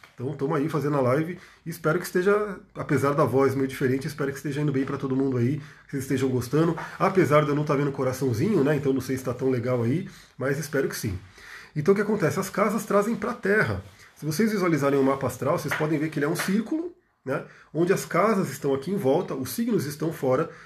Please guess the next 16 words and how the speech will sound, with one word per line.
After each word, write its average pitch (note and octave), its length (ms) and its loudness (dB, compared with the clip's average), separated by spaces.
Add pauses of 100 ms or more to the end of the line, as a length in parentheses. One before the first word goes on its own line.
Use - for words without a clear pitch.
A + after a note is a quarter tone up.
(140)
os D#3+ 140 -14
planetas G3 460 2
estão C#3+ 240 -4
dentro B2+ 200 -2
das D#3 200 -4
casas, D#3+ 400 -2 (420)
e D#3+ 80 -2
as F3+ 100 -6
casas F#3 360 0
formam F#3 440 4
linhas D3 600 -2 (400)
que F3 100 -6
vão D3 220 0
para A3 160 -4
o - 40 -6
centro. G3 540 2